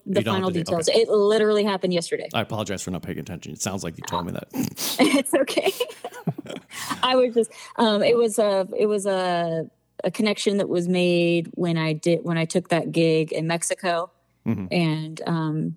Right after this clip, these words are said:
Speaker 1: that artist happened to be there too, and she and I chatted, and then, uh, she loved my, my work there
Speaker 2: Excellent.
Speaker 1: and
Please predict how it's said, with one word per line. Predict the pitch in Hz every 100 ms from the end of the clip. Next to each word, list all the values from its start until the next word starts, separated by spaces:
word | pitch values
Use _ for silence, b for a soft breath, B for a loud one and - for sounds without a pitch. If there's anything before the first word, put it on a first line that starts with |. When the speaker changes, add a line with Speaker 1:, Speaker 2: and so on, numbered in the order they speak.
| _ - 170
Speaker 1:
that | - 156 156
artist | - 165 165 165
happened | - 165 165
to | 160
be | 165 156
there | 156 156
too, | - 165 165 175
and | 160 147 147
she | - 160
and | 151
I |
chatted, | 147 165 156 160 156
and | 151
then, | 151 147 151
uh, | 160 131 110
she | - - 156
loved | 156 156 -
my, | 170 156 151 156 _ _ -
my | 165
work | 156 160 151 -
there | 165 156 156 185
Speaker 2:
Excellent. | 196
Speaker 1:
and | 196